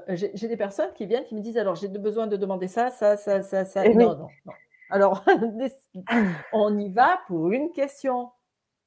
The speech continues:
Speaker 1: On y va pour une question. Après, on peut faire des ramifications
Speaker 2: Ouais.
Speaker 1: de la première question.
Speaker 2: Ouais.
Speaker 1: Mais on ne vient pas toucher à plusieurs sujets en même temps. Le but, euh, c'est, c'est d'aller consulter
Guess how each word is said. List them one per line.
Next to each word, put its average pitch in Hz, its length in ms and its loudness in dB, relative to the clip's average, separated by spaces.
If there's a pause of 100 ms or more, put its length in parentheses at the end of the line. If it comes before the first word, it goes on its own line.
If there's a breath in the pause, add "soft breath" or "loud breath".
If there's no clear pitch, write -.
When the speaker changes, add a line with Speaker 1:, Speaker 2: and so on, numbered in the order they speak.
(600)
Speaker 1:
On 170 100 -8
y 165 120 -4
va 208 140 2
pour 233 120 -4
une 214 80 -4
question. 214 360 -4
Après, 277 360 2
on 214 120 0
peut 214 140 -6
faire 220 240 -2
des 175 120 -2
ramifications 233 1400 -6 (760)
Speaker 2:
Ouais. 180 160 2
Speaker 1:
de 226 40 6
la 208 120 2
première 185 400 -6
question. 190 480 -8 (140)
Speaker 2:
Ouais. 165 180 -4 (220 soft breath)
Speaker 1:
Mais 185 260 0
on 190 140 -2
ne 180 120 -2
vient 175 220 -2
pas 254 300 0
toucher 254 500 -6
à - 80 -6
plusieurs 202 400 -8
sujets 190 260 -6
en 277 100 -6
même 247 260 -6
temps. 302 320 -8 (340)
Le 226 160 -2
but, 285 400 -2
euh, 220 220 -2
c'est, 226 420 -8
c'est 233 360 -6
d'aller 233 420 -4
consulter 247 800 -6